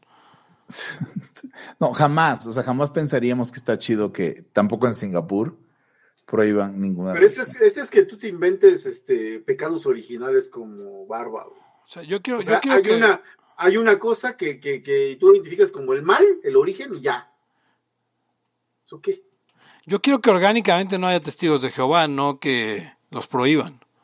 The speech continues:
Speaker 1: ¿Otra vez? Perdón.
Speaker 3: O sea, a mí me gustaría que no hubiera testigos de Jehová, pero que sucediera orgánicamente.
Speaker 1: Sí, como las corridas de toro.
Speaker 3: Exacto.
Speaker 1: A mí me gustaría que desaparecieran, pero, pero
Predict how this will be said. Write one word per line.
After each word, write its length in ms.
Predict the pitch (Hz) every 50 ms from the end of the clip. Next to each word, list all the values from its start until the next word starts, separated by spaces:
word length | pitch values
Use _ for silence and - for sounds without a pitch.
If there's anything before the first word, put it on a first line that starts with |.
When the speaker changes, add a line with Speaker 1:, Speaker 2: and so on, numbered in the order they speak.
| _ _ _ _ _ _ _ _ _ _ _ _ _ _ _ _ _ _ _ _ _ _ _ _ _ _ _ _ _ _ _ _ _ _ _ _ _ _ _ _ _ _ _ _ _ _ _ _ _ _ _ _ _ _ _ _ _ _ _ _ _ _ _ _ _ _ _
Speaker 1:
¿Otra 280 | - 233 110 - 127 120
vez? 240 | 110 117 185 233 -
Perdón. 440 | - - 95 98 98 113 180 285 - -
Speaker 3:
O 40 | 151
sea, 120 | 151 139
a 40 | 135
mí 100 | 165 190
me 60 | 208
gustaría 420 | 220 214 180 - 180 156 170 180
que 100 | 160 180
no 140 | 170 170 170
hubiera 240 | 170 180 175 175 170
testigos 380 | - 143 - - 160 165 156 147
de 80 | 139 123
Jehová, 260 | 135 131 123 131 135
pero 160 | - 156 135
que 80 | 117 -
sucediera 480 | 151 127 113 - 147 143 156 170 175 180
orgánicamente. 840 | 170 160 151 156 156 156 139 - 131 135 147 151 127 - - 131 _ _ _ _ _ _ _ _ _ _ _ -
Speaker 1:
Sí, 100 | 262 247
como 200 | - 233 208 185
las 160 | 160 147 -
corridas 340 | - - 143 156 170 175 180
de 60 | 185
toro. 440 | 180 240 214 156 101 - - _ _ _ _ _ _ _ _ _
Speaker 3:
Exacto. 460 | - - 185 165 - _ - - _ _ _ _ _ _ _ _
Speaker 1:
A 60 | -
mí 80 | 131 165
me 40 | 170
gustaría 300 | 175 160 151 - 156 160
que 80 | 151 156
desaparecieran, 800 | 147 127 143 120 107 113 104 101 - - 120 117 117 135 143
pero, 240 | 135 113 87 67 71 -
pero 340 | - 92 - 80 80 -